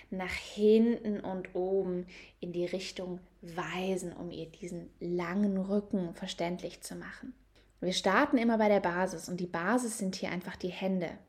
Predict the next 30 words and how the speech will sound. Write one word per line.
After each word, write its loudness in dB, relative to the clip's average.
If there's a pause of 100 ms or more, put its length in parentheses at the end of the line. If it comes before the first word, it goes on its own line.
(140)
Ja? -8 (340)
Die 0
Hände 10
müssen 0
gut 6
geerdet 0
sein -8
und 6
vor 0
allem, 2 (360)
wenn 8
du 6
dazu 2
tendierst, 0
dass -2
du 4
Schmerzen 0
hast -6
im -6
Handgelenk 2
oder 0
zu -4
eng -4
im -4
Schulter-Nackenbereich -6
bist, -2
dann 6
lass 2
deine 2
Schüler 0